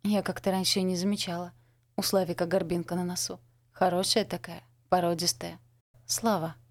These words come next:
а ну повернись в профиль", прошу я, когда удаётся немного успокоиться.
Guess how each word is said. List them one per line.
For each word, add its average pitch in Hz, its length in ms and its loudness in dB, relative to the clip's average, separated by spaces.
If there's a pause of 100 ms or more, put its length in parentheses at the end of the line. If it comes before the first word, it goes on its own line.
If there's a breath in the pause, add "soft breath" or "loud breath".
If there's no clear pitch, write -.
а 220 100 4
ну 277 120 6
повернись 175 520 0
в - 60 -18
профиль", 175 420 -4 (200)
прошу 175 320 0
я, 180 220 2
когда 175 320 0
удаётся 175 460 0
немного 175 340 2
успокоиться. 170 720 -6